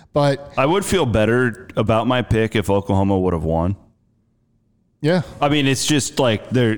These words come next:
Speaker 2: there's a part of me that's like, "Okay, they're really good. What are the chances they lose two in a row?" But I do think that, it,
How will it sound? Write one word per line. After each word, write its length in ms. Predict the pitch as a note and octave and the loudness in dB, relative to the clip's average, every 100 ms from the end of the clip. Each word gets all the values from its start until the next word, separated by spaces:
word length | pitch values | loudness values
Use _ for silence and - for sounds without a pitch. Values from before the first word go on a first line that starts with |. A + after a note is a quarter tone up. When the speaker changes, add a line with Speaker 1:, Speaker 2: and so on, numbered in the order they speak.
| - | -4
Speaker 2:
there's 300 | A#2 A#2 G#2 | -2 -2 -2
a 60 | |
part 300 | F#2+ B2 A#2 | -2 0 0
of 80 | G#2+ | 2
me 180 | G2+ G2+ | 0 0
that's 220 | F#2+ F#2 | 0 0
like, 200 | G2 F2+ - - | 0 -2 -4 -6
"Okay, 260 | A2 A2 | -4 -2
they're 200 | G2 G2+ | 0 0
really 240 | A2+ A2 G2 | 0 0 -2
good. 440 | F2 G2+ F#2+ F2+ - _ _ | -2 -2 -2 -4 -8 _ _
What 200 | G2+ G#2+ | -2 0
are 40 | |
the 80 | G#2+ | 0
chances 460 | G2+ G2+ G2+ - F2+ | -2 -2 -2 -4 -2
they 160 | F#2+ | 0
lose 240 | F#2 F2+ E2+ | 0 -2 -4
two 180 | - F2 | -4 -2
in 80 | |
a 60 | E2+ | -2
row?" 380 | G2 A2+ D#2 D#2 - _ _ _ _ _ _ _ | 0 0 -2 -6 -12 _ _ _ _ _ _ _
But 220 | A2+ B2+ | -2 0
I 180 | A2 C3+ | 0 0
do 380 | C#3 A#2+ D#3 B2 | 0 0 2 2
think 360 | A2+ A2 A2 - | 0 0 -2 -2
that, 420 | G#2+ G2+ G2 - _ _ _ _ _ _ _ _ _ _ _ _ | -2 0 -4 -12 _ _ _ _ _ _ _ _ _ _ _ _
it, 180 | - - | -10 -10